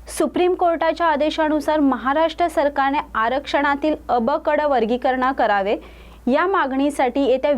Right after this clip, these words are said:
वीस मे रोजी महाराष्ट्रातील मातंग समाजाच्या वतीने आझाद मैदानावर मोर्चा काढण्यात येणार असून या मोर्चातून राज्य सरकारला अ, ब, क, ड वर्गीकरण करण्यासाठी हा मोर्चा काढण्यात भाग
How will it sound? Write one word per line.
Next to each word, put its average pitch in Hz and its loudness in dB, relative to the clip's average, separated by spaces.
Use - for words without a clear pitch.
वीस 320 0
मे 349 2
रोजी 285 0
महाराष्ट्रातील 262 0
मातंग 247 0
समाजाच्या 277 0
वतीने 247 0
आझाद 262 0
मैदानावर 311 2
मोर्चा 247 2
काढण्यात 262 0
येणार 220 2
असून 214 2
या 277 2
मोर्चातून 339 2
राज्य 220 0
सरकारला 294 0
अ, 233 2
ब, 220 0
क, 269 0
ड 285 2
वर्गीकरण 254 0
करण्यासाठी 226 0
हा 240 -2
मोर्चा 262 0
काढण्यात 247 -2
भाग 214 -2